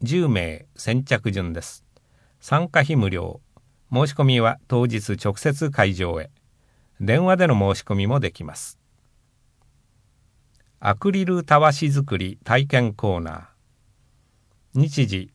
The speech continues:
五月七日土曜、午前十時三十分から午後三時三十分。定員十名、先着順です。参加費一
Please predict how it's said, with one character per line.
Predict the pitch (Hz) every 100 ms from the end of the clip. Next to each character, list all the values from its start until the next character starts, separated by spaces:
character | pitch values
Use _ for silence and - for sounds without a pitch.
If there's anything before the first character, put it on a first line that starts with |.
| _ _ _ -
五 | 131
月 | 196 170 135
七 | 117 127 143
日 | 139
土 | 120 117
曜、 | 113 92 87 -
午 | 143 180
前 | 175 165
十 | 165 175
時 | 139 107
三 | 120 131
十 | 131
分 | - - 95
か | 87 87
ら | 95 -
午 | 127 156
後 | 113
三 | - 165 147
時 | 98
三 | - 95 107
十 | 107
分。 | - - 78 - _ _ _ _ _
定 | 139 170
員 | 165 147 127
十 | 131 147
名、 | 104 85 82 - -
先 | - 117 127
着 | 110 113
順 | 95 87
で | 85
す。 | - - _ _ _ _ _ _ _
参 | - 147 170
加 | 143
費 | - 95 - _ _
一 | 170